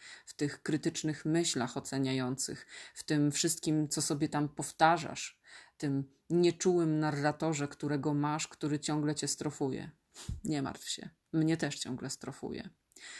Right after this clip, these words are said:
I to wszystko, co się dzieje w tej niemocy, przede wszystkim zaprasza nas do tego, żebyśmy byli dobrzy dla siebie i nie zapominali ciągle tą dobroć wobec siebie pielęgnować.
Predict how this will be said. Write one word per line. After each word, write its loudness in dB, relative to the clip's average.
I 4
to 4
wszystko, 0
co -2
się 2
dzieje 4
w -8
tej 0
niemocy, -2
przede 2
wszystkim 0
zaprasza -2
nas -2
do -2
tego, -2
żebyśmy -2
byli 0
dobrzy -2
dla -4
siebie -2
i 0
nie 4
zapominali 0
ciągle 0
tą 2
dobroć 0
wobec -2
siebie 2
pielęgnować. -4